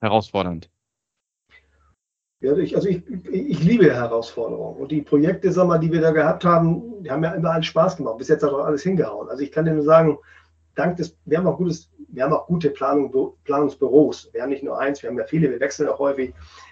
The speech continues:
Speaker 2: Äh, wir arbeiten mit denen auch gut zusammen. Und was die letzte Herausforderung, die wir hatten, ich kann nur sagen, wir haben die Belegung optimiert in der Steuerung. Und da waren wir auch ein bisschen mutig und haben gesagt, komm, wir setzen jetzt mal ein bisschen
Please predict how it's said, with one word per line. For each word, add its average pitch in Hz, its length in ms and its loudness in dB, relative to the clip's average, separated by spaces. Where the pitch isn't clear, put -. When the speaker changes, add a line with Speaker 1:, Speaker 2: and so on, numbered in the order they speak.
Speaker 2:
Äh, 143 200 4
wir 147 300 4
arbeiten 165 320 6
mit 151 100 2
denen 165 140 6
auch 151 100 4
gut 156 140 -2
zusammen. 147 560 2
Und 165 320 4
was 190 540 -4
die 180 380 -6
letzte 220 360 6
Herausforderung, 202 720 6
die 190 120 2
wir 175 100 4
hatten, 190 220 0
ich 170 120 -4
kann 180 160 2
nur 180 120 4
sagen, 180 180 4
wir 175 60 4
haben 170 100 4
die 165 80 4
Belegung 160 400 4
optimiert 131 420 -6
in 127 100 -8
der 131 180 -2
Steuerung. 127 540 2
Und - 200 -18
da 135 160 -2
waren 165 160 4
wir 170 80 4
auch 147 40 -2
ein 147 80 -4
bisschen 160 260 0
mutig 180 320 -2
und 151 120 2
haben 160 140 2
gesagt, 151 320 2
komm, 170 180 2
wir 139 140 2
setzen 156 240 -2
jetzt 143 160 -2
mal 147 80 2
ein 143 80 0
bisschen 143 460 -2